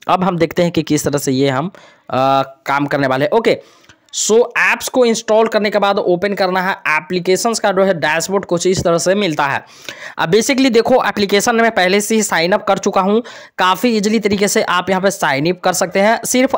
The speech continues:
आपके पास एक Gmail अकाउंट होना चाहिए, उसको चूज़ करना है।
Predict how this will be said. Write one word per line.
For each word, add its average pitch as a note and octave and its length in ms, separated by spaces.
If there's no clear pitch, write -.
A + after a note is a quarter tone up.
आपके F#3+ 300
पास G3+ 360
एक F#3+ 200
Gmail E3+ 340
अकाउंट F#3+ 300
होना F#3+ 160
चाहिए, F#3 360
उसको E3+ 300
चूज़ A#3+ 300
करना G#3+ 240
है। A3+ 180